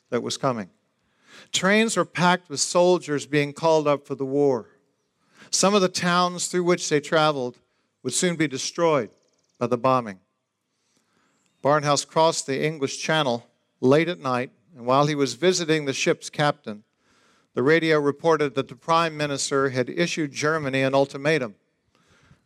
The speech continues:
Unless the Nazis withdrew from Poland, Britain would go to war.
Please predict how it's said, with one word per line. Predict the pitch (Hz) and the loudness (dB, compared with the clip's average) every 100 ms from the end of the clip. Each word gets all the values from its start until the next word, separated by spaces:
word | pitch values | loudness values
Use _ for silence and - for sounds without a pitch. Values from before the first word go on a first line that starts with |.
| - | -2
Unless | 127 147 | 0 0
the | 151 | -2
Nazis | 143 156 160 - 143 135 - | 0 0 0 -2 -2 0 0
withdrew | 135 143 135 147 165 | -2 -2 -4 -2 -2
from | 156 139 | -2 -8
Poland, | - 185 170 127 131 120 | 0 2 2 -2 -8 -4
Britain | 151 151 | -4 -4
would | 135 127 | -12 -8
go | 123 | -6
to | 120 | -6
war. | 123 135 127 110 | -4 -2 -2 -6